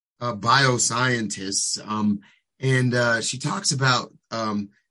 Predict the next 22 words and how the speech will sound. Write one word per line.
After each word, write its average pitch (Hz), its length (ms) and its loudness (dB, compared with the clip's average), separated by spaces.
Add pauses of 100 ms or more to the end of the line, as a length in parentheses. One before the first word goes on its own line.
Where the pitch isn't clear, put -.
(120)
the 120 460 0
s-, - 480 2
what, 123 240 -10
what, 127 140 -8
these 131 280 2
things, 135 440 2
these 107 220 -2
things 170 240 2
that 156 100 -2
are 143 80 2
called, 127 440 0 (460)
um, 107 520 -2
you 123 80 -10
know, 123 100 -4
th-, 127 180 0
they're 123 280 2 (460)
synthesized 165 960 2
proteins 160 880 0
and 113 200 -8 (140)
peptides 98 880 -6 (720)
that 139 360 2
are 113 500 0